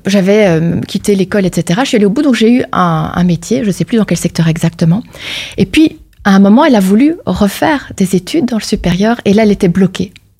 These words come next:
parce qu'il n'y avait pas d'équivalence. Et donc, le fait d'avoir réussi une formation dans, euh, cette filière, malheureusement, le, ne lui donnait pas accès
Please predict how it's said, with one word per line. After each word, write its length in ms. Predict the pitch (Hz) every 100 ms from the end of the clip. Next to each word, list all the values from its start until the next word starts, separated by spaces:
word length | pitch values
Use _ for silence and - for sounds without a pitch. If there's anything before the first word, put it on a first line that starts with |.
| - - - -
parce 180 | 196
qu'il 280 | - 247 -
n'y 60 | 202
avait 120 | 190
pas 140 | 196
d'équivalence. 720 | 214 202 - 185 175 170 180 202
Et 60 |
donc, 260 | 185 214 -
le 100 | 196
fait 120 | 277
d'avoir 200 | 247 202
réussi 520 | 185 254 294 262 -
une 60 | 240
formation 560 | - 202 196 - 202 196 - - - -
dans, 320 | 190 202 202 -
euh, 40 |
cette 220 | 170 175 -
filière, 380 | - 190 240
malheureusement, 460 | 262 226 220 208 277
le, 120 | 269
ne 160 | - 220
lui 120 | 233
donnait 200 | 226 208
pas 200 | 208 311
accès 380 | 247 - 208